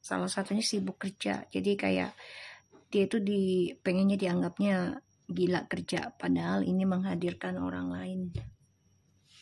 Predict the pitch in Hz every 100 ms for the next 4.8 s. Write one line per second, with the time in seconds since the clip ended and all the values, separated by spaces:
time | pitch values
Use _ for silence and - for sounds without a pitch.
0 | - _ _ _ - - - _ _ _
1 | 190 190 - - _ _ _ _ _ _
2 | _ _ _ - - - - 226 226 214
3 | 202 202 202 208 208 202 196 - - 196
4 | 190 190 - 92 95 - 214 220